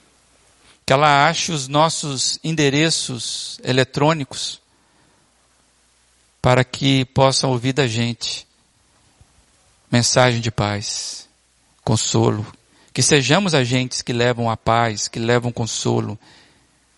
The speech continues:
E não o pânico, e não a discussão, e não a desavença. As pessoas não estão precisando de, de, de mais informações ou discussões de quem tá certa nessa situação toda, amados.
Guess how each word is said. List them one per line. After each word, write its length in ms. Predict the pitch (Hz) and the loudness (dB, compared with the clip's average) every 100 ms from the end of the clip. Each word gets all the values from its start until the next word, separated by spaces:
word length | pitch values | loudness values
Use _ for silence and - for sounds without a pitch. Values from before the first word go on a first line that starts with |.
| _ _ _ _ | _ _ _ _
E 100 | - | 0
não 220 | 202 175 | 4 4
o 40 | 214 | 2
pânico, 600 | - 156 175 147 - 117 | 2 2 2 -2 -4 -2
e 80 | 143 | 0
não 320 | 139 165 202 | 0 0 2
a 80 | 190 | 0
discussão, 920 | 160 - - 165 - 147 165 165 120 | 0 -2 0 0 2 2 2 0 -6
e 60 | - | -4
não 180 | 156 208 | 0 0
a 60 | |
desavença. 920 | 180 185 185 123 147 190 - - - - _ _ _ _ _ - _ _ _ _ _ _ | 0 0 0 2 0 0 -2 -2 -6 -14 _ _ _ _ _ -20 _ _ _ _ _ _
As 140 | 123 | -2
pessoas 420 | 123 165 - 202 214 | 2 2 4 4 4
não 120 | 233 | 2
estão 240 | - 202 | 2 2
precisando 960 | 254 214 - 156 151 190 170 143 120 - _ | 2 -2 -2 -2 0 0 0 -4 -6 -10 _
de, 200 | - 143 | -12 -6
de, 560 | 156 135 156 147 139 135 147 _ _ _ _ - | -6 -4 -4 -4 -6 -8 -14 _ _ _ _ -14
de 120 | - | -8
mais 380 | 160 170 196 175 | 0 4 4 2
informações 920 | 170 - 180 165 139 - - 190 190 | -2 2 2 2 0 -2 0 0 2
ou 60 | 165 | 0
discussões 640 | 156 - - - 175 185 | 0 -2 0 0 0 0
de 60 | 156 | -2
quem 160 | 165 180 | -4 -2
tá 140 | 156 | -2
certa 540 | - - 165 185 - | -2 0 2 2 -2
nessa 260 | 160 170 165 | -2 -2 -4
situação 480 | 151 180 156 - 170 | -2 0 0 0 -4
toda, 400 | - 151 165 143 | -4 -2 0 -2
amados. 520 | 107 113 - - - | -4 -8 -12 -20 -20